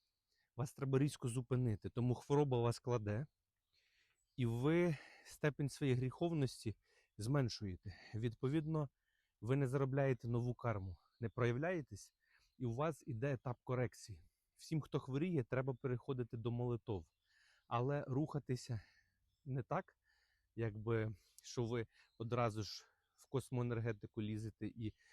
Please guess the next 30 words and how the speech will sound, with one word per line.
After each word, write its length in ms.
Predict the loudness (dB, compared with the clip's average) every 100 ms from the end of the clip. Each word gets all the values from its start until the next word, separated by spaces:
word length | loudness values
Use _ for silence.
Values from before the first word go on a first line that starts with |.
| _ -12
починаєте 520 | -8 -2 -2 -2 -4
в 60 |
своє 300 | -8 -2 0
хворе 360 | 0 -2 -2 -2
тіло 280 | -2 -2 -2
пропускати 640 | -4 -6 -8 -6 -6 -4
надвисокі 640 | -4 -4 -4 -4 -6 -4
енергії, 480 | -4 -2 -4 -4 -8 -12 _ -20 _
а 100 | -10
поетапно, 640 | -2 0 2 0 0 -2
починаючи 680 | -6 -8 -6 -2 -2 -2 -6
з 80 | -8
азів, 520 | -8 -6 -2 0 0 -2 _ _ _
з 100 | -14
технік 420 | -2 -2 -2 -6
дихання, 800 | 0 2 2 2 0 2 0 0 -4 _
з 440 | -8 -2 0 0 -2 _ _ _
розуміння, 520 | 0 0 2 2 2
усвідомлення 680 | 0 -2 -4 -2 0 0 -2
причинно-наслідкових 880 | -4 -6 -2 -4 -2 -6 -6 -2 0
взаємозв'язків 840 | 0 0 -2 -2 -4 -6 -4 -2
між 200 | 0 -2
тим, 180 | -2 -4
що 140 | -2 -2
є, 220 | 0 -2 -4 _ _ -6
значить, 380 | -2 -2 -4 0
на 80 |
рівні 300 | 2 4 2
тіла, 380 | -2 -2 0 0
соматикою, 760 | -2 -4 -2 -2 -4 -6 -4